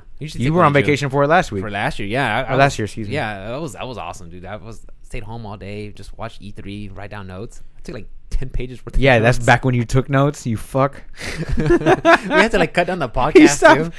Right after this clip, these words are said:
Speaker 2: he stopped giving notes.
Speaker 1: Nah,
Speaker 2: <laughs> He's
Speaker 1: nah,
Speaker 2: got,
Speaker 1: these are my notes now, guys.
Speaker 2: he's got, like, two notes. You gotta
Speaker 1: Yeah.
Speaker 2: pull that shit. You, yeah, it's
Speaker 1: Yeah.
Speaker 2: the bright light. There you go.
Speaker 1: Yeah.
Speaker 2: He's got two notes for today,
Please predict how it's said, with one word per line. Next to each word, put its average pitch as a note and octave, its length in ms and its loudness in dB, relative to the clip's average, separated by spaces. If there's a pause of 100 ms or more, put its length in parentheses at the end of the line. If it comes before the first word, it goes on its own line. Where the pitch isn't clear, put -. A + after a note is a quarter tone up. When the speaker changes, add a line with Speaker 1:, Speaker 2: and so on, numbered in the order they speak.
(160)
Speaker 2:
he F4 100 4
stopped D#4+ 380 4
giving D#4+ 400 2
notes. D#4+ 400 4
Speaker 1:
Nah, E3+ 200 2
Speaker 2:
<laughs> - 20 -2
He's F4+ 120 10
Speaker 1:
nah, F4+ 140 6
Speaker 2:
got, E4+ 240 10
Speaker 1:
these F#3 100 0
are G3 60 4
my E3+ 100 0
notes D3+ 240 -2
now, C3+ 120 -6
guys. A2+ 420 -8
Speaker 2:
he's D4 120 -8
got, C#4 120 2
like, B3 180 -2
two A#3 140 -2
notes. A3 420 -2
You D3+ 160 -8
gotta A2+ 120 -4
Speaker 1:
Yeah. G2+ 140 -12
Speaker 2:
pull D3 140 4
that C3+ 160 4
shit. C#3 100 -4
You, A#2 240 -6 (140)
yeah, C#3+ 600 -8
it's A#2+ 120 -6
Speaker 1:
Yeah. - 80 -20
Speaker 2:
the C3 80 -6
bright A2+ 260 -2
light. F#2+ 220 -6
There G2+ 100 -6
you G2+ 160 -8
go. G#2 60 -12
Speaker 1:
Yeah. G2 120 -12 (340)
Speaker 2:
He's C3 160 -6
got C3 160 0
two C#3+ 160 -2
notes B2 260 -2
for A2 100 -2
today, G#2 220 -4